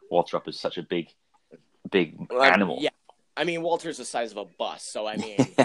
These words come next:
Speaker 2: you know, it's like you, you're not gonna get him down easily anyway, and we know what Pete Dunne's capable of. So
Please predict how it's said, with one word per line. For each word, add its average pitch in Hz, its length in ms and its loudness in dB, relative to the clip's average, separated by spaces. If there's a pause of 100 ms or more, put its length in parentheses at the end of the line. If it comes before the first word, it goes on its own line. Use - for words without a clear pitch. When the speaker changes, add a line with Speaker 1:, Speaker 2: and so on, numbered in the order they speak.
(220)
Speaker 2:
you 165 160 -8
know, 139 140 -10
it's 175 240 -2
like 180 260 -4
you, 202 160 0 (380)
you're 165 160 -4
not 151 200 -2
gonna 135 200 -8
get 135 120 -6
him 120 140 -8
down 117 240 -4
easily 120 400 -8
anyway, 107 600 -6
and 117 100 -10
we 127 160 -8
know 127 260 -2
what 120 220 -2
Pete 110 260 -20
Dunne's 113 320 -8
capable 90 520 -20
of. 92 160 -14
So 101 360 -6